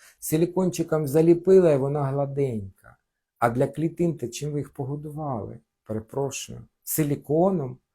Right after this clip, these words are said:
Пластмасою? Ну, поїжте бутилку пластикову. Подивимось, що з вами буде.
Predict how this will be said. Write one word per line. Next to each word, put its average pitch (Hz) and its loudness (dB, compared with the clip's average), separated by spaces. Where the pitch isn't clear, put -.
Пластмасою? 151 0
Ну, 160 0
поїжте 196 -2
бутилку 139 -4
пластикову. 110 -6
Подивимось, 147 0
що 113 -8
з 104 -10
вами 104 -4
буде. 107 -14